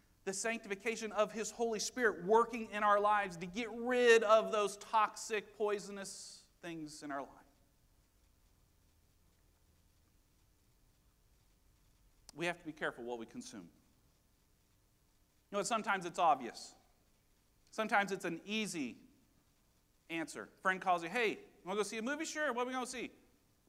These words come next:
"Uh, The Hangover." The name alone should give you enough wisdom to say, "No, probably not the best thing for me to be a part of."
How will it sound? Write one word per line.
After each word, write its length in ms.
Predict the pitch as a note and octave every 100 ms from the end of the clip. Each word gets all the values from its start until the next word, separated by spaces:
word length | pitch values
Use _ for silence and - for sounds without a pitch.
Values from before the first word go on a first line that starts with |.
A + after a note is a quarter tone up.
| -
"Uh, 100 | G3+
The 100 | G#3+
Hangover." 520 | B3+ C4+ A3+ C#3+ - - - - - _ _ _ _ _ _ _ _ _ _
The 100 | E3
name 240 | F3 F3+ A3
alone 380 | C4 C4+ A3 G3+
should 400 | - G3 G3+ G3
give 160 | G#3+
you 320 | A3+ A3+ A3+
enough 440 | G3+ F#3+ G3 A#3 -
wisdom 500 | A#3+ C#4+ G3+ F3+ F3+
to 40 |
say, 220 | F3 F#3
"No, 320 | F#3+ G3+ G#3 G#3 G#3
probably 180 | - G#3
not 160 | G#3+ G3+
the 60 |
best 240 | F#3 G3+ G3+
thing 160 | F#3+
for 100 | F#3+
me 160 | F3+ E3+
to 180 | E3 D3 - _ _ _ _ _ - D3
be 120 | F#3+
a 40 |
part 280 | F3 D3+ A2+
of." 100 | -